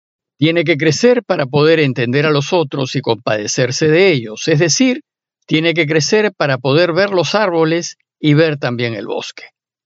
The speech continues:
Bueno, pues la tarea del maestro es hacer crecer al discípulo y guiarlo hacia la luz,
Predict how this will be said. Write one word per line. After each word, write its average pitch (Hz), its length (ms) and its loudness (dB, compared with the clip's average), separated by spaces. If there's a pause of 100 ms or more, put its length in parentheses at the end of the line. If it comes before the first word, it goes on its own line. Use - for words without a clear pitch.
(680)
Bueno, 165 220 4
pues 160 160 2
la 165 100 0
tarea 214 320 2
del 226 140 2
maestro 196 440 0
es 170 120 0
hacer 175 300 0
crecer 160 380 -2
al 165 120 -2
discípulo 175 720 0
y 147 180 0
guiarlo 139 480 2
hacia 139 220 -2
la 143 140 0
luz, 160 440 -4